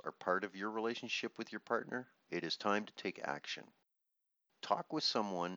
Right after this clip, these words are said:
and try to build trust, friendship, and intimacy. Reach out to other couples, supportive family members, or therapists to stop the problems before they get worse. Do you want to know more?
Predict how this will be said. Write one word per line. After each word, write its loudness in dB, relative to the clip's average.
and -4
try 2
to 0
build -4
trust, 0
friendship, 0
and -4
intimacy. -6
Reach -2
out 4
to -2
other 0
couples, -2
supportive -2
family 2
members, -8
or 4
therapists 0
to -10
stop 4
the -14
problems 2
before -6
they -2
get 0
worse. -6
Do -8
you -2
want 4
to 0
know 2
more? -2